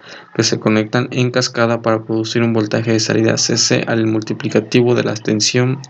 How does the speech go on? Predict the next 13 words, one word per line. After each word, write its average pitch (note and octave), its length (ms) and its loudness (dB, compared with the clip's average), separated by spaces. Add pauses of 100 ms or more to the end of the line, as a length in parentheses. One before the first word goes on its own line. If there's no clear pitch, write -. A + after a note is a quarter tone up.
en A2 120 4
entrada A#2 420 2
aplicada. A2+ 760 -6 (520)
En G#2 240 4
la G#2+ 80 0
figura G#2+ 300 0
anterior, A#2+ 520 -4 (680)
o A#2 160 2
que A2+ 100 -4
podemos G#2 320 0
ver G#2+ 120 2
en G#2+ 120 0
pantalla, A#2+ 560 -2